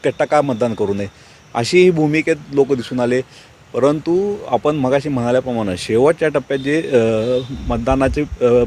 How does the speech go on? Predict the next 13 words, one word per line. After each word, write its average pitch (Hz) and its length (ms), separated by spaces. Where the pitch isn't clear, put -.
पद्धत, 143 260
प्रचाराची 143 400
पद्धत 131 260
फिरली 123 300
ती 175 100
पद्धत 156 480
यावेळेस 143 460
या 127 120
निवडणुकीत 135 520
मोठी 131 420
परिणामकारक 135 460
दिसणार 123 340
आहे. 85 100